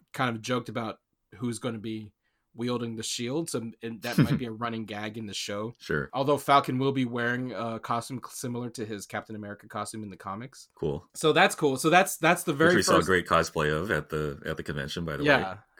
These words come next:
Speaker 1: And that's
Speaker 2: job.
Speaker 1: the first Disney Plus show that's officially part of Phase Four. What's your opinion as someone who loves your Marvel T V shows?
Speaker 2: Oh, yeah.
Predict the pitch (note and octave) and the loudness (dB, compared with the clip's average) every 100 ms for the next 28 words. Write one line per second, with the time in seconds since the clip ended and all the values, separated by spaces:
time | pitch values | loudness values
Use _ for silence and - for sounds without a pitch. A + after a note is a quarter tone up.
0 | - D3 F3+ - - G3 G3 C3+ E3 E3+ | 2 6 8 6 6 8 6 6 6 6
1 | D#3+ E3+ E3+ - A2+ A2 A#2 - - D3+ | 6 4 4 2 2 2 -2 -4 2 2
2 | D3 B2+ C#3 C3 G#2 - B2+ A#2+ A2 - | 2 2 4 4 2 -2 -2 -2 -2 -4
3 | B2 A2 F#2+ F#2 - _ - _ - F#3+ | -2 0 -2 -4 -10 _ -20 _ 4 4
4 | G3+ F#3 F#3 E3+ D3+ C#3 B2+ A#2+ F3 G3+ | 6 6 6 6 4 4 2 2 4 4
5 | E3 C#3+ C3 C3+ C#3 A#2+ - B2+ - A#2+ | 6 6 8 8 8 2 -2 -4 -8 -4
6 | A#2+ B2 B2 A#2+ - A2+ A#2 A2+ C2+ C2 | -2 0 0 -2 -4 -4 -4 -6 -8 -10
7 | C2+ - - _ _ _ _ _ _ F2 | -12 -14 -20 _ _ _ _ _ _ -2
8 | E2 D2+ | -2 -2